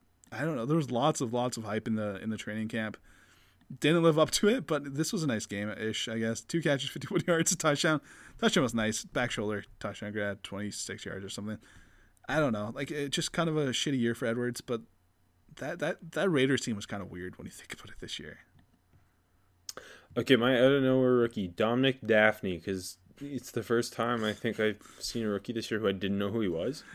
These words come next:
Speaker 1: I know, right?
Speaker 2: Uh, transferred from Iowa to Indiana State.
Speaker 1: Go Sycamores.
Speaker 2: Played receiver at Iowa. Plays tight end for the Packers. Caught a thirteen-yard touchdown.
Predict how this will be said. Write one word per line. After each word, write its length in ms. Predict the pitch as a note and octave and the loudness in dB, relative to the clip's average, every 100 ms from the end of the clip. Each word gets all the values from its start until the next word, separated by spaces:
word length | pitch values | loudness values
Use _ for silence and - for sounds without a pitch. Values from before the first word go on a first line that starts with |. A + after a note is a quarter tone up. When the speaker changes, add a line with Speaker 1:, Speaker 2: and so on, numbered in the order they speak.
| F3+ A#2+ | -8 -2
Speaker 1:
I 80 | |
know, 260 | A2+ G#2 G2+ | -2 -2 -6
right? 160 | G#2 A2 | -6 -6
Speaker 2:
Uh, 300 | G2+ G2 F#2+ - - - _ _ _ - - _ _ _ | -4 -6 -8 -12 -16 -16 _ _ _ -20 -20 _ _ _
transferred 420 | - C3 C3 E3+ - | -2 0 0 -2 -2
from 200 | C#3 - F#2 | -6 -6 -8
Iowa 800 | G2 A2+ B2 B2 B2 B2+ C3 B2 | 0 4 4 4 4 2 2 0
to 260 | - F2+ - | -6 -6 -4
Indiana 480 | G#2 A2+ A2 G#2 F2 | -4 -2 0 -2 -4
State. 600 | - - F#2+ A#2+ D#3+ - - | -8 -6 -2 -2 -4 -12 -16
Speaker 1:
Go 140 | - A2+ | -10 -6
Sycamores. 440 | - F3+ G3+ D3 | -4 -2 -2 -2
Speaker 2:
Played 140 | A#2+ A2 | -2 0
receiver 1160 | F#2 - - - - - - A#2+ A#2+ B2 C3+ | -4 -4 -8 -8 -8 -8 -2 0 2 2 4
at 100 | A2+ | 4
Iowa. 720 | G2 F#2 G2+ E2+ E2+ E2+ F#2 - _ _ _ _ | 2 2 0 -2 -4 -8 -12 -16 _ _ _ _
Plays 180 | A#2+ | -2
tight 260 | - - A#2+ | 0 2 4
end 180 | B2 B2 | 4 2
for 140 | C3 | 0
the 80 | A#2+ | -2
Packers. 460 | - G#2 G2+ F#2 - | 0 -2 -2 -6 0
Caught 180 | B2+ | 0
a 20 | B2 | 2
thirteen-yard 680 | C3 A#2 - C#3+ A#2+ A2 | 0 0 -2 -2 0 -2
touchdown. 680 | - G#2 - F#2+ E2 E2 | 0 -2 0 -6 -6 -10